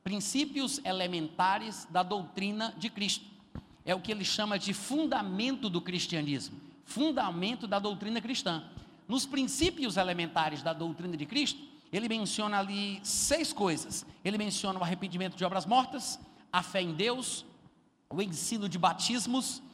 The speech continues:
a imposição de mãos, a ressurreição dos mortos e o juízo eterno. Ou seja, dos seis princípios elementares da doutrina de Cristo que são apresentados em Hebreus seis, dois deles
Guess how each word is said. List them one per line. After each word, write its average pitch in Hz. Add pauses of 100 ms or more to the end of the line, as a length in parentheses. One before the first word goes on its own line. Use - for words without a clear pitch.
(140)
a -
imposição 185
de 165
mãos, 226 (240)
a -
ressurreição 190
dos 220
mortos 269 (240)
e 233
o 247
juízo 226
eterno. 147 (180)
Ou 196
seja, 160 (400)
dos 226
seis 359
princípios 277
elementares 180
da 165
doutrina 170
de 254
Cristo 202
que 165
são 208
apresentados 196
em 165
Hebreus 160
seis, 226 (280)
dois 220
deles 190